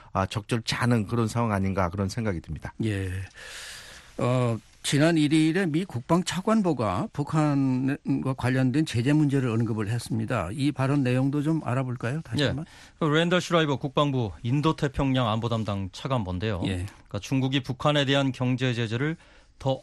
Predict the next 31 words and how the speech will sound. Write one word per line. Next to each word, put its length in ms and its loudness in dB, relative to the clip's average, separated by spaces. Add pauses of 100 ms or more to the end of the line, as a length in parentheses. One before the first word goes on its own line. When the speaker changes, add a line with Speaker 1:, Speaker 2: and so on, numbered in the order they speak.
Speaker 3:
엄격히 520 -2
해야 240 2
한다, 420 2
이렇게 200 -4
강조를 460 -4
했습니다. 520 -6 (520)
지난 260 4
일 100 4
일 100 4
워싱턴에서 720 0
열린 180 0
한 200 -4
행사에서 560 -2
한 180 -2
말인데요. 480 -2 (600)
어, 440 0
중국 380 -2
정부의 560 2 (320)
북한 340 2
정권이 760 2
이 100 -6
미북 400 -4
실무 300 -2
협상에 420 2
근설적으로 840 0
임할 260 0
수 160 -8
있도록 380 -4 (300)
협조해 480 -2
줄 140 -4
것을 420 -4